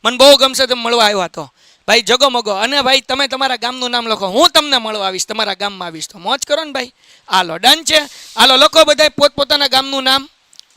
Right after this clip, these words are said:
પોતપોતાના ગામનું નામ લખો બધાય. હાલો,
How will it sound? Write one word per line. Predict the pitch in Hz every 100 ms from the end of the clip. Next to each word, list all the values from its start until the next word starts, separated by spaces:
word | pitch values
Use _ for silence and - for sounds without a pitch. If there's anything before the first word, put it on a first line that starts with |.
| _
પોતપોતાના | - 269 - 269 285 269
ગામનું | 254 262 269
નામ | 269 262
લખો | 269 285
બધાય. | 262 240 262
હાલો, | 247 240 254 262 269